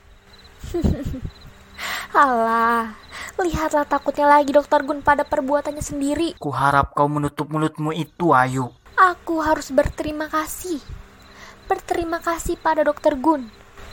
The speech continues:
Speaker 1: Bencana itu telah dokter hindarkan dari badanku ini.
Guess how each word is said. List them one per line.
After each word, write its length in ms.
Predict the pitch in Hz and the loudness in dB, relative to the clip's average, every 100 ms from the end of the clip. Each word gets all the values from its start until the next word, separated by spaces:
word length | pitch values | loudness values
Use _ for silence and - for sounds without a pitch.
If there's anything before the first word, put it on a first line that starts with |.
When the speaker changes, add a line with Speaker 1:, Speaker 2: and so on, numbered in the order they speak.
| - - - - - - | -20 -20 -20 -20 -20 -6
Speaker 1:
Bencana 480 | 311 269 262 247 220 - | -2 0 0 0 0 -2
itu 160 | 220 240 | -4 0
telah 240 | 233 226 | 0 0
dokter 320 | 233 226 226 | -4 0 0
hindarkan 560 | 233 233 226 - 277 240 | 2 2 2 2 0 2
dari 160 | 226 | 2
badanku 480 | 220 220 247 240 262 | 2 2 2 -2 -2
ini. 400 | 262 269 285 254 | -2 -2 -2 -4